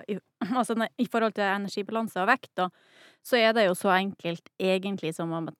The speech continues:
energi inn, det må være energi ut, og kroppen bruker jo litt energi av seg selv, men spiser du, har, får du veldig mye energi inn, eh, så må du også finne en annen måte å en-, bruke den her energien for å få den ut, da. Eh, og det, eh,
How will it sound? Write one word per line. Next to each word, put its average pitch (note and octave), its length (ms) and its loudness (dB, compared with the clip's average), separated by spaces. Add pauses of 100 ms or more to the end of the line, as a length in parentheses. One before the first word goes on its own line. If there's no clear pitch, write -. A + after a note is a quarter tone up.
(100)
energi E3 400 -6
inn, D4 420 4
det F#3 320 2
må F3+ 160 0
være F3 220 2
energi E3+ 400 -4
ut, E3 280 -2
og - 120 -4
kroppen G3 340 -2
bruker G#3 320 6
jo G3 80 4
litt G3 240 -2
energi F#3+ 320 -2
av F#3+ 80 0
seg G#3 100 -2
selv, A3 320 2
men G#3 220 -4 (320)
spiser G#3 640 0
du, - 160 -4
har, A3 200 4
får A#3+ 160 0
du A3+ 60 0
veldig B3 240 4
mye A3+ 220 2
energi G#3+ 340 -2
inn, B3+ 300 0 (400)
eh, G#3 220 2
så A3 120 -10
må A#3 140 0
du G#3 80 0
også G#3+ 240 4
finne G3 160 0
en F#3 80 0
annen F#3 200 0
måte E3+ 280 0
å D3+ 160 2
en-, D#3+ 240 0 (160)
bruke G#3 320 0
den D#3+ 160 -8
her F3+ 160 -4 (180)
energien F#3+ 520 -4 (260)
for G3 160 -2
å G3 80 0 (160)
få C4+ 160 2
den B3 80 2
ut, F#3 260 0
da. - 140 -2 (480)
Eh, G3+ 500 4
og A3 140 0
det, A3+ 160 6 (400)
eh, A3+ 400 4